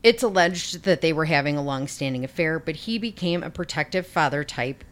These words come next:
even after her death. He got pissed after her death. You'll, I'll tell you. Uh, Sinatra would later say, quote, "She gave me the feeling that she was always glad to be alive,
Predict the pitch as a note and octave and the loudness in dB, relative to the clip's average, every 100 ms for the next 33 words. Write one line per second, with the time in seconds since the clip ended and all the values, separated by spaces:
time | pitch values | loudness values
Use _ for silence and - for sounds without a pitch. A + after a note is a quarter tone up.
0 | - G3 G#3 - C#3 C#3 - C#3 D3 A#2 | -6 -2 -2 -2 -4 -4 -6 -6 -4 -6
1 | - - - - - - - - - F3 | -8 -16 -20 -20 -20 -20 -20 -12 -4 -4
2 | - - - B2 A#2+ - - - - - | -4 -8 -10 -8 -8 -12 -16 -18 -20 -20
3 | - - - - - D#3 C#3 B2+ B2+ - | -20 -20 -20 -20 -10 -8 -6 -8 -8 -8
4 | - - C3 - - C3+ - - - - | -12 -12 -14 -10 -8 -6 -8 -14 -16 -20
5 | - - - F3 D3+ - - A#3 G3+ B3+ | -20 -20 -2 2 2 2 0 4 4 4
6 | A#3 F#3+ G3 G3 G3 F#3 F3 - G3+ G3+ | 2 2 2 2 0 -2 -4 0 2 0
7 | - - - G3+ G#3+ A#3 C4 C4+ B3+ G3 | -4 -8 -6 0 2 4 4 4 2 0
8 | F#3+ F#3+ A3+ A#3+ - - F#3+ F3+ - F3 | -2 0 -2 -4 -4 -4 -2 -4 -2 0
9 | F#3 F#3+ - D3+ D3+ E3 E3+ F3 F#3+ D#3+ | 0 -2 0 0 0 -2 -2 0 0 0
10 | G2 | -4